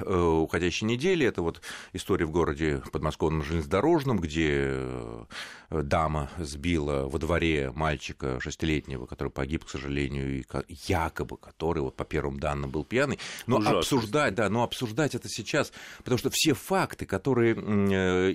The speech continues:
Speaker 1: известны на данный момент, они настолько невероятны, они настолько чудовищны, что т-, складывается ощущение, что что-то тут не то. Поэтому, ну, а,
Speaker 2: Согласен.
Speaker 1: обсуждать, наверное, это пока следите за нашими,
Speaker 2: Преждевременно.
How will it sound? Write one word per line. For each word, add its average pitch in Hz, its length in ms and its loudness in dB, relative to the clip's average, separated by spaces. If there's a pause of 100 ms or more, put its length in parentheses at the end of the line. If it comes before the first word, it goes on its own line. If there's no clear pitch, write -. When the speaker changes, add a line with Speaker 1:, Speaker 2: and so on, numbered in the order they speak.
Speaker 1:
известны 127 640 0
на 95 120 2
данный 101 240 2
момент, 180 280 2 (260)
они 101 120 4
настолько - 300 0
невероятны, 135 720 4
они 87 140 2
настолько 143 360 0
чудовищны, 147 720 4
что 101 220 -2
т-, - 120 -14 (340)
складывается 120 380 0
ощущение, 151 460 0
что - 160 0
что-то - 420 2
тут - 280 0
не 143 100 2
то. - 220 0
Поэтому, 107 480 -2 (440)
ну, 117 120 2
а, - 40 4
Speaker 2:
Согласен. 101 280 2
Speaker 1:
обсуждать, 110 480 0
наверное, 95 400 2
это - 100 -14
пока 87 600 2
следите 107 420 -4
за - 100 4
нашими, 123 380 4
Speaker 2:
Преждевременно. 82 240 -2